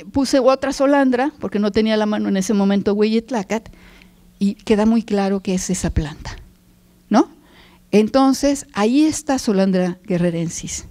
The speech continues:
y está en el lugar que le corresponde, entre las plantas dignas de dioses, de los dioses.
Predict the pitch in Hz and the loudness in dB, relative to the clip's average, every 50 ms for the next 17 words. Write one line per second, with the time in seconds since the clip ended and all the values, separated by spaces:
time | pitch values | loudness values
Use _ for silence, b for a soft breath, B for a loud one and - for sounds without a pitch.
0 | b b b b b b b b 202 196 190 185 - - 240 269 277 262 208 185 | b b b b b b b b 2 4 4 2 2 0 0 2 2 2 2 0
1 | 175 180 190 190 185 - 202 190 185 180 - 160 - 151 160 - - - 170 160 | 0 0 -2 -4 -2 -4 -4 -2 -2 -4 -4 -6 -6 -6 -8 -8 -4 -2 -2 0
2 | 170 165 165 156 - - 175 165 165 170 170 170 165 175 - - - 202 190 185 | 0 -2 -6 -8 -6 -4 -4 -4 -4 -4 -4 -2 -2 -4 -4 -4 -2 -2 -2 -2
3 | 185 214 202 190 - - B B B B B B B B 190 190 170 - 190 185 | -2 -2 -4 -4 -4 -8 B B B B B B B B -4 -4 -2 0 0 0
4 | 185 190 185 175 175 170 170 170 170 175 - 190 185 - - - - - - - | 0 -2 -2 -2 -2 -2 0 -2 -2 -2 -4 -6 -6 -6 -10 -14 -18 -20 -20 -20
5 | B B B B B B B B _ _ - - - _ - - - - _ _ | B B B B B B B B _ _ -20 -20 -20 _ -20 -20 -20 -20 _ _
6 | _ _ - _ _ _ - - - 175 185 175 170 165 - 180 165 151 143 - | _ _ -20 _ _ _ -4 0 2 2 4 2 2 0 0 0 -2 -2 -2 -4
7 | 156 147 - - | -6 -8 -8 -10